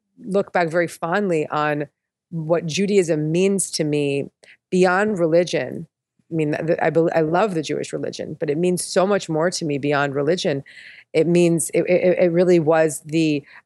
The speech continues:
uh, entry point for me to, to, to speak on behalf of, of, of, of spiritual principles and be a guide for people to have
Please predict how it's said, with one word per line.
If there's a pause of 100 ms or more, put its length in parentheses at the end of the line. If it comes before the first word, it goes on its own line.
uh, (140)
entry
point (400)
for
me
to, (280)
to,
to
speak
on
behalf
of, (300)
of,
of,
of (140)
spiritual
principles
and
be (320)
a
guide
for
people
to
have